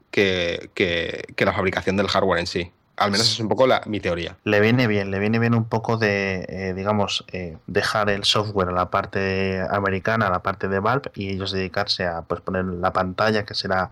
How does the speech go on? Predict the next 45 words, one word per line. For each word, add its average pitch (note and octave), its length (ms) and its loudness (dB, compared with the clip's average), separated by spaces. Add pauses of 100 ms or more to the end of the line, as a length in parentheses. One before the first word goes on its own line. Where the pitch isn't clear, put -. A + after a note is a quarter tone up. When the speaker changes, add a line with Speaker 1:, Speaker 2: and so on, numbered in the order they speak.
(840)
Speaker 2:
eh, G#2+ 240 4
no A#2+ 160 4
sé C#3 160 4
si B2 140 2
se, A#2+ 120 0
se - 220 2
sabe, C3+ 300 2
siempre A2+ 340 -2
es A2 160 -2
en G#2+ 100 -4
plan G#2+ 220 -2
como G#2 240 0
el G2+ 240 0
Gear G#2 260 4
V G2+ 180 4
R, G#2 220 2
que G2 60 0
es G2 160 -4
un G2+ 120 0
Note G2+ 280 0
tres G#2 340 0
o G2 60 0
un G2 80 -2
Note F#2+ 220 -2
cuatro G2 440 0
ahí F#2+ 80 0
Speaker 1:
Claro, A2 220 2
Speaker 2:
puesto G2+ 180 0
y G#2+ 40 0
Speaker 1:
aquí G2 100 -4
Speaker 2:
ya F#2+ 80 -4
Speaker 1:
está, - 160 0
Speaker 2:
está. C3+ 180 0 (300)
Speaker 1:
aquí A#2 160 0
está A#2 180 -4
la C#3+ 60 2
diferencia A#2 400 -2
entre B2 240 0
el G2 100 0
Gear G2 160 2
V A2 200 4
R A2 220 2
y, E2+ 460 -2
y G2+ 140 -2
este. E2 380 -4